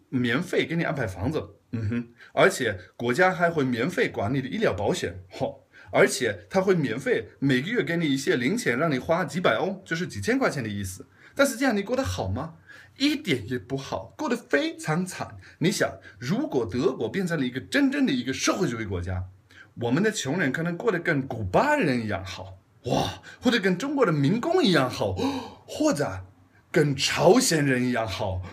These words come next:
那不好得不得了吗？所以说啊，我作为德国自干五，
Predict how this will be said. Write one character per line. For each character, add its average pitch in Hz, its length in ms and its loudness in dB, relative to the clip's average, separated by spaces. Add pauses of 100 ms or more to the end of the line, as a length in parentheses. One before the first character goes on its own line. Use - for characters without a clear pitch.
(100)
那 208 120 6
不 269 140 0
好 143 240 0
得 202 100 2
不 202 200 -2
得 285 120 2
了 139 260 2
吗？ 170 320 -2 (240)
所 190 220 -2
以 208 60 2
说 175 200 0
啊， - 60 -2 (1040)
我 123 140 -2
作 160 120 -4
为 156 100 2
德 143 280 2
国 120 180 -2
自 127 120 -6
干 139 180 2
五， - 260 -8